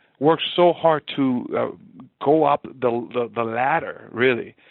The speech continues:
And we were perfectly established in Dominican Republic. We had a good life." And all of a sudden, just because you thought that you could give your kids better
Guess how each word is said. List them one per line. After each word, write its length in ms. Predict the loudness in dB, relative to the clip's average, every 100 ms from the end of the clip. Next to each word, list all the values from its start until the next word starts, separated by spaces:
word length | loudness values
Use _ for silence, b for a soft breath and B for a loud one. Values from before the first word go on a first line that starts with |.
| b b -8
And 140 | -2
we 100 | 0
were 140 | 0
perfectly 500 | -2 -2 -4 -4 -10
established 540 | -14 -8 -8 -8 -12 -12
in 100 | -14
Dominican 420 | -12 -12 -12 -10
Republic. 440 | -10 -6 -6 -6
We 80 | -8
had 180 | -4 -4
a 60 | -4
good 240 | -6 -4
life." 520 | -2 -4 -4 -14 -20 _ b b b b
And 140 | -2 2
all 80 |
of 100 | 2
a 60 | -2 -2
sudden, 320 | 0 0 -6
just 400 | -2 0 0 -4
because 440 | -10 -4 -4 -4 -8
you 80 | -12 -6
thought 300 | -6 -6 _
that 80 | -12
you 100 | -12
could 220 | -12 -12
give 180 | -6 -4
your 180 | 0 -2
kids 400 | -2 -2 -2 -4 -20 _ _ -20
better 560 | -6 0 2 2 -2